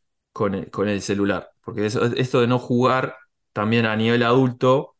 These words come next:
sea, tiene que, eh, eh, para mí, la, la, o sea, como que tengo, como adulto, o sea, peleo con que la pantalla y jugar también es malo. Entonces, me estoy amigando que no es tan malo, al punto de que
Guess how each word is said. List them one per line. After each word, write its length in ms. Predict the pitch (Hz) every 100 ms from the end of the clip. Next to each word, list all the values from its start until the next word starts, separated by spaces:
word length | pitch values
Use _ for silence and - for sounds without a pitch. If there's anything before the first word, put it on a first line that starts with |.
| _ _ _ _
sea, 420 | - 95 87 - _ _ _ _ _ _
tiene 320 | - 120 123
que, 200 | 117 104 101
eh, 160 | - _ _ _ -
eh, 600 | 101 - 101 104 104 - _ _ _ _ _
para 220 | - 101 104
mí, 180 | 123
la, 180 | 117 113
la, 280 | 101 - -
o 20 |
sea, 160 | 110 120
como 180 | 113 110
que 140 | 110
tengo, 240 | 131 139
como 180 | - 127
adulto, 340 | 135 170 165 175
o 40 |
sea, 200 | 147 131
peleo 280 | 127 139 156
con 160 | 143
que 120 | 120 113
la 100 | 110
pantalla 420 | 113 110 135 120
y 40 |
jugar 480 | 117 117 120 131 -
también 280 | 117 120 127
es 80 | 117
malo. 320 | 120 117 95 - _ _ _ _ _ _
Entonces, 680 | - 104 117 117 117 _ _ -
me 80 | 113
estoy 140 | 135
amigando 520 | 143 143 139 156 147
que 180 | 120 113
no 140 | 117
es 100 | 123
tan 240 | 123 107 107
malo, 460 | 117 127 110 139 _ -
al 160 | 107
punto 260 | 120 135 131
de 100 | 110
que 220 | 107 101